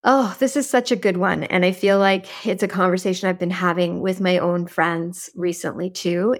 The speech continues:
is this idea of deeply appreciating where you are right now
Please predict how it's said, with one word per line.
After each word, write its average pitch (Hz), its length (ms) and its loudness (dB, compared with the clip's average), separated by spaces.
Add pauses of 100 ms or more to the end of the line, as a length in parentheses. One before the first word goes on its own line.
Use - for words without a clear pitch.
is 185 300 0 (520)
this - 120 -8
idea 220 640 2
of 185 200 -2 (160)
deeply 247 840 -2
appreciating 165 1200 -6 (520)
where 208 440 2
you 214 240 2
are 175 220 2
right 165 280 -4
now 180 440 -10